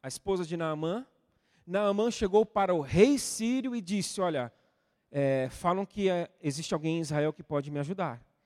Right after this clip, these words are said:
pode me livrar, pode me curar da lepra." "É mesmo?" Aí o rei sírio fez uma carta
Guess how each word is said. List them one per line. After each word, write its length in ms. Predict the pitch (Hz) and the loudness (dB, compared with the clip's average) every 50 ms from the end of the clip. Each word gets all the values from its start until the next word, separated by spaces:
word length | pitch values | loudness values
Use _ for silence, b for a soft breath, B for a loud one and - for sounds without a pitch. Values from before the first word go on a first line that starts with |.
| b b b b b b b | b b b b b b b
pode 300 | - 143 147 143 160 175 | 8 8 8 6 2 0
me 100 | 175 180 | 0 2
livrar, 600 | 185 208 170 127 - 147 151 156 170 175 160 143 | 0 0 -2 -2 -2 -2 -2 -2 -2 -2 -4 -6
pode 260 | - - 143 139 147 | -8 -8 -8 -8 -6
me 100 | 147 165 | -6 -8
curar 300 | - - 180 160 156 156 | -8 -8 -6 -6 -6 -6
da 120 | 160 202 226 | -6 -6 -6
lepra." 600 | 214 175 160 147 143 _ - 120 107 107 104 _ _ _ _ _ _ _ _ _ _ _ _ _ _ _ | -4 -2 -4 -4 -4 _ -8 -10 -10 -10 -16 _ _ _ _ _ _ _ _ _ _ _ _ _ _ _
"É 80 | - 277 | -2 2
mesmo?" 480 | 247 233 262 277 262 208 165 156 143 | 4 4 4 4 2 -2 -4 -4 -2
Aí 200 | 147 151 180 220 | -2 -2 -2 -2
o 200 | 247 254 262 240 | -2 -4 -2 0
rei 440 | 165 - 151 165 196 208 185 170 156 | 2 4 4 4 4 2 -2 -8 -12
sírio 600 | - - - - - 202 202 226 233 240 254 247 - _ _ _ _ _ _ _ | -12 -12 -10 -10 -6 -4 -2 -2 -2 -2 -6 -8 -10 _ _ _ _ _ _ _
fez 280 | _ - 190 180 175 | _ -2 0 0 0
uma 140 | 180 175 156 | 0 -4 -6
carta 560 | - - 175 160 185 - - _ - - - | -8 -8 -8 -8 -8 -8 -10 _ -10 -10 -10